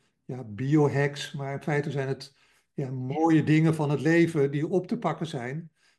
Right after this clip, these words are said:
Speaker 1: en
Speaker 2: Ja.
Speaker 1: die bijdragen, eh, om weer, eh, weer gezonder te, te worden. En dat zit allemaal in dat begrip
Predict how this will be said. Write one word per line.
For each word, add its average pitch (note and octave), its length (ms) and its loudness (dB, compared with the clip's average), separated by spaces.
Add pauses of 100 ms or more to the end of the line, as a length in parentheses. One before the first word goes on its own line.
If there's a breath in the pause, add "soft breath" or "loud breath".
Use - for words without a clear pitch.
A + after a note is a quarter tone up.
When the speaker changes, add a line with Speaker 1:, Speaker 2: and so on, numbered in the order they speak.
(100)
Speaker 1:
en - 120 -6
Speaker 2:
Ja. G3 180 -4
Speaker 1:
die D3 160 -6
bijdragen, D3+ 1080 -2
eh, D3 320 -6
om C3+ 160 -6
weer, C3 260 -4
eh, C3+ 220 -4
weer C3 340 -4
gezonder D#3+ 440 0
te, E3 260 -6
te D#3+ 120 -6
worden. B2 340 -2 (460 soft breath)
En C3+ 140 -10
dat C#3 200 -2
zit D#3 260 -2
allemaal F#3+ 580 2
in F3 180 0
dat E3 180 0
begrip E3+ 420 -4